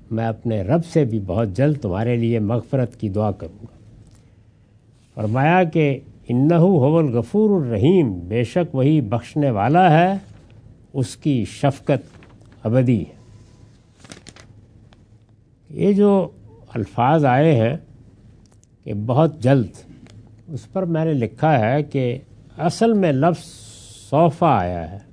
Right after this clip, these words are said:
یعنی بہت جلد کے لیے جو عربی زبان میں لفظ استعمال ہوا ہے وہ سوفا ہے۔ یہ اس بات کی طرف اشارہ کر رہا ہے کہ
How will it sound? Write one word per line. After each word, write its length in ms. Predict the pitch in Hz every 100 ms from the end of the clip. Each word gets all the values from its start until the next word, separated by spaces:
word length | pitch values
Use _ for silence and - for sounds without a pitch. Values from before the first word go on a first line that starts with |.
| - - - - - _ _ _ -
یعنی 160 | 123 110 101
بہت 360 | 123 143 107
جلد 260 | 117 185 170
کے 160 | - 147
لیے 380 | 107 107 147 208
جو 200 | 131 120 120 - -
عربی 380 | 127 147 185 208
زبان 400 | 143 120 117 131
میں 200 | 123 117 185 143
لفظ 280 | 107 190 156
استعمال 560 | 143 - 123 110 123 123
ہوا 200 | 117 131
ہے 60 | 131
وہ 160 | 113 104
سوفا 520 | - 127 113 127 95
ہے۔ 120 | 82 80 - - - - - - - _ _ _ _ _ _ _ -
یہ 280 | 175 233 254
اس 160 | 208 156
بات 360 | 156 202 214
کی 120 | 220
طرف 300 | 214 208 190
اشارہ 400 | 160 - 151 196 220
کر 140 | 165 139
رہا 320 | 131 135 123
ہے 160 | 90 143 - - - - - - - _ _ _ _
کہ 80 | -